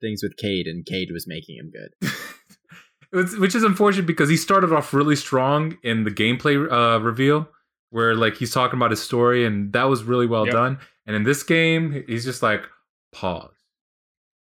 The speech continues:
Speaker 2: Pause."
Speaker 3: <laughs>
Speaker 2: It's like, "Come on, man."
Speaker 3: Yep, yep.
Speaker 2: So
Speaker 3: What about the other characters,
Speaker 2: so I
Speaker 3: though? I mean, Cade did not disappoint.
Speaker 2: He
Speaker 3: No,
Speaker 2: didn't. He,
Speaker 3: no.
Speaker 2: he, I, I had no issues with him.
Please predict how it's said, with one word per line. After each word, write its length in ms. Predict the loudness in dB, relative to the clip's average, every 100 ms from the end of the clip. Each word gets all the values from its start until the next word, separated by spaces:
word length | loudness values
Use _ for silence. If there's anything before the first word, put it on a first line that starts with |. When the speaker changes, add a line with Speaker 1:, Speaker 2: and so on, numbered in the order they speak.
| _ _ _
Speaker 2:
Pause." 280 | -20 -18 -20 _ _ -14 -14 -14 -8
Speaker 3:
<laughs> 0 | -8 -8 _ _ -20
Speaker 2:
It's 160 | -8
like, 200 | -6 -6
"Come 360 | -8 -2 0 0
on, 320 | 0 -2 -2
man." 220 | -2 0
Speaker 3:
Yep, 80 | 0
yep. 200 | 0 -2 0
Speaker 2:
So 420 | 2 4 2 -2 -10 _
Speaker 3:
What 140 | -6 -2
about 200 | 0 2
the 120 | 4
other 120 | 4
characters, 280 | 2 -2 0
Speaker 2:
so 80 | -2
I 140 | -2
Speaker 3:
though? 300 | -4 -6 -8 -12 _
I 60 | -8
mean, 360 | -4 -4 -6 -10 -8
Cade 380 | 0 2 2 -2 -6
did 140 | -2
not 260 | 0 -2 -4
disappoint. 600 | -6 -6 -8 -10 -10 -14 _ _ _ _ _ _ _ _ -8 -8 0
Speaker 2:
He 140 | 2
Speaker 3:
No, 20 | 4
Speaker 2:
didn't. 320 | 2 0 2
He, 140 | 0
Speaker 3:
no. 120 | 0 -6
Speaker 2:
he, 120 | -6 0
I, 180 | 0 2
I 100 | 0
had 200 | 0 0
no 640 | 2 4 6 6 2 0 _
issues 380 | -6 -2 -2 -2
with 140 | -2
him. 240 | 0 0